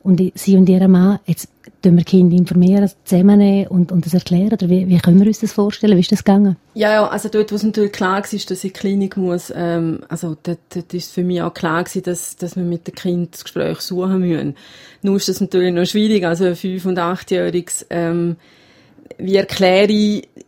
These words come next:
Speaker 2: wie erkläre ich eine psychische Erkrankung? Wie erkläre ich eine Depression? Die Angststörung ist ja noch einfacher zu erklären gewesen, weil das kennen Sie ja selber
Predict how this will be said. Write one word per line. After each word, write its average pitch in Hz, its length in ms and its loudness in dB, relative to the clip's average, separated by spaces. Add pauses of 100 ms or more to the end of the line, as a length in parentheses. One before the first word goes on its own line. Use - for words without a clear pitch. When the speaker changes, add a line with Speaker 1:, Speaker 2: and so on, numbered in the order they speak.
Speaker 2:
wie 208 280 -2
erkläre 202 600 0
ich 226 80 -2
eine 220 80 0
psychische 226 640 -2
Erkrankung? 170 760 -2
Wie 175 100 -4
erkläre 170 380 -4
ich 170 80 -4
eine 175 220 -6
Depression? 214 540 -2
Die 180 60 -4
Angststörung 208 480 -2
ist 202 180 -8
ja 208 60 -4
noch 185 180 -6
einfacher 208 540 -4
zu 214 180 -4
erklären 196 400 -6
gewesen, 208 240 -10
weil 185 80 -6
das 175 200 -8
kennen 185 340 -4
Sie 190 180 -8
ja 175 120 -2
selber 160 400 -10